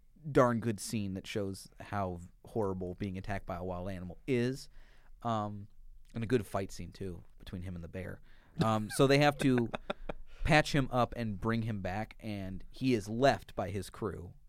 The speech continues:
Speaker 1: Um,
Speaker 2: All alone.
Speaker 1: all alone, and he has to make his way back to get revenge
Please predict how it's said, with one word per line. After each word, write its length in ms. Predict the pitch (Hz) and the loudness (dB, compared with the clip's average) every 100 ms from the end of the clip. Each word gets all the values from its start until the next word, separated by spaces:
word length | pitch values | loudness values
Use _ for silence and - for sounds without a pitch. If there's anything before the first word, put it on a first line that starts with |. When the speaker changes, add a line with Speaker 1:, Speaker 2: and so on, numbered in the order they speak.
| - - - - - | -20 -20 -20 -20 -10
Speaker 1:
Um, 260 | 107 98 90 | -4 -2 0
Speaker 2:
All 320 | 135 123 113 107 | 4 4 4 2
alone. 320 | 117 98 - | 0 -2 0
Speaker 1:
all 240 | 123 117 110 | 4 4 4
alone, 320 | 110 95 90 - - | 0 -2 -4 -10 -16
and 100 | - | -8
he 60 | 107 | -6
has 100 | 98 | -6
to 100 | - | -8
make 160 | 110 104 | -10 -8
his 140 | 101 | -8
way 160 | 98 92 - - | -6 -8 -2 4
back 340 | 123 101 - | 4 2 -6
to 80 | 113 | -4
get 180 | 110 113 | -4 -2
revenge 640 | 104 104 104 104 98 | -2 -2 -2 -2 -4